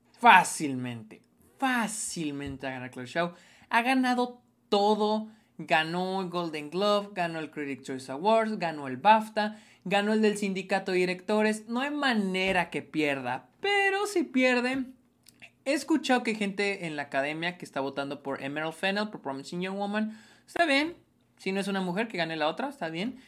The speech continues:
Incluso Lee Isaac Chung está haciendo ruido, <laughs> pero así un ruidito así bien chiquito, porque, pues, Chloe Zhao no, no, no hay ni quien la pare. Y finalmente,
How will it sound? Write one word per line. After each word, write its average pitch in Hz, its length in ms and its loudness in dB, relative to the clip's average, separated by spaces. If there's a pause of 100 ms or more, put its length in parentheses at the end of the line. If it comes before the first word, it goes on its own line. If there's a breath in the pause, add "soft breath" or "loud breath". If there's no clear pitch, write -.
(120 loud breath)
Incluso 196 320 2
Lee 196 240 2
Isaac 208 360 0
Chung 190 220 -6
está - 160 -4
haciendo 143 360 -8
ruido, 185 480 -2 (720 soft breath)
<laughs> - 420 -2
pero 175 160 0
así 185 160 2
un 277 100 2
ruidito 226 460 -2
así 208 220 -6
bien 202 180 -6
chiquito, 190 460 -10
porque, - 260 -12
pues, 127 500 -10
Chloe 151 280 -4
Zhao 151 240 0
no, 139 280 -10
no, 143 200 -10
no 156 160 -8
hay 160 80 -4
ni 147 140 -6
quien 139 120 -6
la 143 160 -6
pare. 143 260 -4 (380 loud breath)
Y 349 240 6
finalmente, 226 920 2